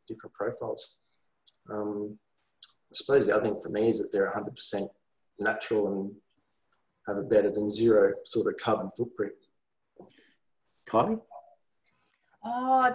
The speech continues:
Speaker 3: I was just thinking about that while Ken was talking, in terms of how long I've been using it, and I suspect I
Speaker 2: Probably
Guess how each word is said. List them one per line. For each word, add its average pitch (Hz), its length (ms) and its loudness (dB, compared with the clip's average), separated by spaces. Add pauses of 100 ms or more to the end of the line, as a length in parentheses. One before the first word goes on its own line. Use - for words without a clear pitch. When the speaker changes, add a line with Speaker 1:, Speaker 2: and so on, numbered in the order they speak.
Speaker 3:
I 240 80 10
was 277 220 0
just 330 160 -4
thinking 311 300 -2
about 226 240 6
that 214 100 4
while 220 120 2
Ken 226 200 0
was 220 160 0
talking, 262 440 4
in 214 340 -2
terms 220 280 -8
of 208 120 -14
how 233 200 -4
long 208 220 -2
I've 190 300 -6
been 196 180 -10
using 233 380 -4
it, 180 120 -6
and 196 60 -6
I 196 80 -2
suspect 247 540 -6
I 311 100 0
Speaker 2:
Probably 196 100 10